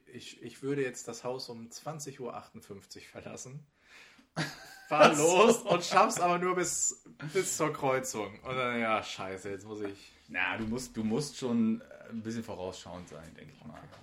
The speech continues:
Speaker 2: Also, ja, und eine Sache haben wir heute auch noch vor.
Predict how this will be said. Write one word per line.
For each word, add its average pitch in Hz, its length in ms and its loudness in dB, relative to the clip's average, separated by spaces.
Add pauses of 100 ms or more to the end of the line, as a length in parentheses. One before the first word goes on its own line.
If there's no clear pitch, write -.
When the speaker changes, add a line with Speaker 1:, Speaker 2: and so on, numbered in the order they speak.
(100)
Speaker 2:
Also, 85 340 -16 (480)
ja, 123 160 2
und 135 160 -2
eine 156 240 0
Sache 147 480 0 (800)
haben 127 100 -4
wir 110 60 0
heute 107 220 -2
auch 113 80 -4
noch 92 180 -8
vor. 95 300 -8